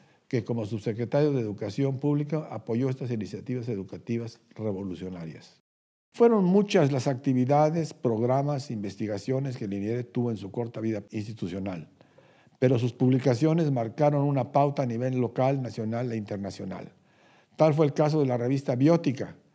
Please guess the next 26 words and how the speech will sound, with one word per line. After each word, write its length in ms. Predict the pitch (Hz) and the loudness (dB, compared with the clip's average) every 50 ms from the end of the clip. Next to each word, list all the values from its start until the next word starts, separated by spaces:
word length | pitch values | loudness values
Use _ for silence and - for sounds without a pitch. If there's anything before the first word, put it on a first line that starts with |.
| _ _ _ _ _ | _ _ _ _ _
que 100 | - 131 | -4 -2
fue 160 | 113 - 170 156 | 0 2 2 2
publicada 540 | 160 160 147 135 135 131 - 147 143 143 | 4 4 2 2 2 4 4 4 4 4
sin 220 | 127 - 135 120 117 | 2 0 -2 -2 -2
interrupción 720 | 120 113 104 117 107 120 104 98 - 147 147 160 165 156 | -2 -2 -4 -2 -2 -2 -4 -2 -2 -2 0 0 -2 -4
por 200 | 143 - 117 107 | -6 -8 -8 -4
cerca 280 | 104 143 139 135 151 131 | -2 -2 -2 0 0 0
de 120 | 123 110 | -2 -2
quince 380 | - - 143 147 127 127 139 135 | -2 -2 0 0 0 2 0 0
años, 460 | 127 127 123 110 107 127 127 - - _ _ _ _ _ _ _ _ | 2 0 0 -2 -4 -6 -10 -14 -20 _ _ _ _ _ _ _ _
y 80 | 117 120 | 0 0
el 100 | 117 113 | 2 2
boletín 500 | 117 117 117 113 - - 151 151 151 147 | 2 2 2 0 0 0 0 0 0 -2
inirep 440 | - 127 120 120 120 127 143 151 | -4 -4 -2 -2 0 2 2 2
Informa, 600 | 151 147 135 127 - 147 147 135 127 131 139 139 - - - _ _ _ _ _ _ | 2 2 0 2 4 6 6 6 4 0 -4 -6 -10 -16 -20 _ _ _ _ _ _
que 100 | - 139 | 2 2
incluía 480 | 135 131 123 - 151 156 160 170 165 156 | 4 4 2 2 4 6 8 8 8 6
descripciones 680 | 147 131 117 - 123 110 - - 147 147 151 147 143 - | 4 0 -2 -2 -4 -4 -4 -4 -2 -2 -2 -2 -4 -6
accesibles 600 | 120 110 - 123 104 - - 139 143 139 139 131 | -6 -6 -6 -8 -6 -2 0 0 0 0 0 0
de 100 | 127 110 | -2 -2
los 120 | 110 113 | -4 -4
recursos 460 | 104 101 101 - 127 127 135 135 113 | -6 -8 -8 -6 -6 -6 -6 -6 -6
bióticos 420 | 104 113 120 123 127 147 - 123 110 | -4 -6 -6 -6 -8 -8 -8 -8 -8
potenciales 600 | - 107 95 - 104 98 95 127 123 123 117 107 | -8 -10 -12 -10 -10 -6 -4 -4 -2 -2 -4 -4
de 100 | 104 101 | -6 -6
México 480 | 113 117 110 139 127 131 - 139 135 | -6 -6 -6 -6 -8 -6 -8 -10 -10